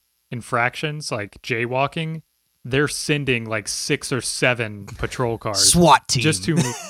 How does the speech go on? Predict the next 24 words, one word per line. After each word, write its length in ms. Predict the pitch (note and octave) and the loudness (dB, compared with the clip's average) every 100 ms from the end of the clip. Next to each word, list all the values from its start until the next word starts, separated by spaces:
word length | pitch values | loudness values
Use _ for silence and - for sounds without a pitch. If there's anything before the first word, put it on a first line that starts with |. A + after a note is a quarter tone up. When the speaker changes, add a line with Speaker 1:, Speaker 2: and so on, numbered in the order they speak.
| - | -16
Speaker 2:
<laughs> 460 | - F#4 D4 - C3+ | -12 -12 -10 -6 0
Speaker 1:
make 260 | E3 G#3 | 0 2
it 160 | F#3 D3 | 0 -2
l-, 260 | B2 A#2+ C#3 | -4 -12 -6
appear 600 | D3+ C3 - F#3 G3+ D#3 | -2 -2 -2 0 2 0
that 180 | B2 A#2 | 0 -4
crime 420 | - - C3+ C3+ C3 | -6 0 0 0 -2
is 120 | A#2 | 0
out 160 | A#2+ | 0
of 140 | A#2 - | -2 -8
control. 500 | A#2 - B2 A2 G2 | -14 -6 -4 -4 -4
Speaker 2:
Look 180 | D#3 F3 | -4 -2
at 80 | D3+ | -4
us. 360 | F#2+ - - - | 0 2 0 0
Speaker 1:
Um, 380 | C#3 B2+ B2 A#2+ - - - - - - - _ _ _ _ | -2 0 -2 -6 -14 -18 -18 -18 -20 -20 -20 _ _ _ _
Speaker 2:
Oh, 280 | A#2+ G2 E2+ _ | -18 -18 -20 _
God. 100 | - | -16
Speaker 1:
so 440 | - E3+ E3 D#3+ - _ _ _ _ _ _ _ _ _ | -2 2 4 2 -2 _ _ _ _ _ _ _ _ _
the, 360 | C#3 D#3+ D#3+ D#3+ | -2 4 4 2
the 140 | C#3+ D3+ | -4 -4
thing, 300 | - D#4+ G3+ | -2 -2 0
though, 260 | D#3+ D3 C3+ _ | 2 2 0 _
that, 280 | D3+ C#3 - | 0 0 2
like, 480 | B2+ A#2 - - | -2 -2 -6 -18